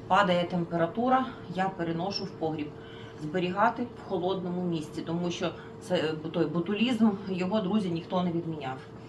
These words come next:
І тут же виникне, напевно, логічне у вас запитання. Отакий баняк бульйона наварила, що ж з ним робити, якщо беремо по два черпачка на банку. Друзі, бульйон не пропаде. Бульйон, по-перше, ми його п'ємо, він прекрасний.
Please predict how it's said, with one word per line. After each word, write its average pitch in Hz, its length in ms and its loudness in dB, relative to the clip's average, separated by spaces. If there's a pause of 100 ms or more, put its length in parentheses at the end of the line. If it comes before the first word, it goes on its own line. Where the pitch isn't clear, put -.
(260)
І 165 80 2
тут 247 200 2
же 220 140 2
виникне, 208 460 2
напевно, 196 420 6
логічне 196 460 0
у 175 140 0
вас 175 260 4
запитання. 202 680 4 (580)
Отакий 190 340 6
баняк 190 360 10
бульйона 190 500 8
наварила, 185 480 6
що 196 220 4
ж 175 80 2
з 175 60 0
ним 190 200 8
робити, 190 320 8
якщо 190 280 2
беремо 190 360 8
по 185 80 4
два 180 200 6
черпачка 170 520 2
на 175 100 4
банку. 151 440 0 (560)
Друзі, 180 360 4 (120)
бульйон 226 500 8
не 220 140 8
пропаде. 185 560 2 (680)
Бульйон, 214 460 6
по-перше, 190 460 6
ми 202 160 8
його 196 180 4
п'ємо, 190 440 4
він 208 180 4
прекрасний. 190 760 4